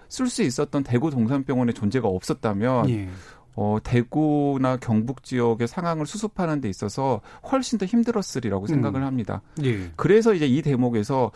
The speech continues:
Speaker 1: 만약에 대구 경북 지역에 좀 가용해서 동원할 수 있었던
Speaker 2: 음.
Speaker 1: 그 상당히 큰 규모의 그
Speaker 2: 공공의료.
Speaker 1: 공공병원이 있었다면은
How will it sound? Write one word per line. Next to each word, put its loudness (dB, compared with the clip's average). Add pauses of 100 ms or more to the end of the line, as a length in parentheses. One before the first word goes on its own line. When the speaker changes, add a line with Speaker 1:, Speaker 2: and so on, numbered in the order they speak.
(220)
Speaker 1:
만약에 4
대구 0
경북 0
지역에 2 (340)
좀 -2
가용해서 2
동원할 2
수 -10
있었던 0
Speaker 2:
음. -4
Speaker 1:
그 -20 (280)
상당히 0
큰 0
규모의 0 (680)
그 -8 (260)
Speaker 2:
공공의료. 0
Speaker 1:
공공병원이 4
있었다면은 0